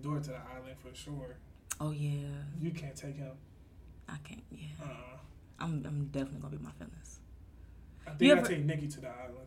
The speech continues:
Speaker 1: too.
Speaker 2: You take Nicki to the island?
Speaker 1: Yeah.
Speaker 2: So Drake, Nicki, and who?
Speaker 1: I would say Wayne, but yeah.
Speaker 2: I would say you just gonna take
Speaker 1: Wayne,
Speaker 2: the whole
Speaker 1: Wayne is, is, is,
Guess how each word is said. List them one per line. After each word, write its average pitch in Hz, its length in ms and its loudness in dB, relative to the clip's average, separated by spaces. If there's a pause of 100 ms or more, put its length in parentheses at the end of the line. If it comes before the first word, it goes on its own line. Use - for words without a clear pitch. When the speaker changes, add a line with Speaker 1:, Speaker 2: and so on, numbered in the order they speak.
Speaker 1:
too. - 80 -12 (240)
Speaker 2:
You 208 100 -4
take 269 180 0
Nicki 302 180 -2
to 330 160 -4
the 320 60 -6
island? 349 320 -8 (360)
Speaker 1:
Yeah. 120 120 -12 (240)
Speaker 2:
So 202 160 4
Drake, 214 260 4
Nicki, 220 240 2
and 202 100 -2
who? 180 140 -6 (1080)
Speaker 1:
I 135 40 -10
would 151 260 -2
say 160 140 0
Wayne, 160 420 2
but 143 100 0
yeah. 143 160 0
Speaker 2:
I - 40 6
would 320 120 4
say 349 100 8
you 370 60 12
just 370 120 2
gonna 277 120 10
take 311 120 10
Speaker 1:
Wayne, 302 100 10
Speaker 2:
the 359 60 10
whole 339 80 12
Speaker 1:
Wayne 185 180 8
is, 156 160 6
is, 143 180 2
is, 139 160 -4